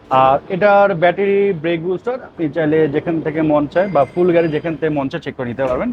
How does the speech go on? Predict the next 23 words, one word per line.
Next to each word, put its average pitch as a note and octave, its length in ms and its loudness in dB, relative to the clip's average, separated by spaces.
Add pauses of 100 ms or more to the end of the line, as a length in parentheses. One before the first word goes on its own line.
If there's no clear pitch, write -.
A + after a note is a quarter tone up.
কোনো E3 100 -6 (100)
সমস্যা C3 380 -6
নেই। C4 80 -2 (1080)
আর A2+ 80 4 (100)
এটা D#3 200 0
যেটা D#3+ 160 2 (120)
বলেছিল D3+ 340 -2 (160)
যে D3+ 40 -2 (120)
রিয়ার D#3 300 2
এসি C#3+ 220 -8
ভেন্ট, G#3+ 160 -4 (240)
এটা B2+ 140 0 (160)
অনেক F#3+ 140 -2 (100)
বড় D3+ 200 2
একটা - 160 -6 (120)
সুবিধা, C#3+ 420 -2
হ্যাঁ? B3 140 -8 (240)
কারণ B2+ 220 2 (260)
এখন D3+ 160 -6 (280)
ঢাকা C3 260 -2
শহর C#3 180 -2
বা C#3 120 2
বাংলাদেশে C3+ 320 -2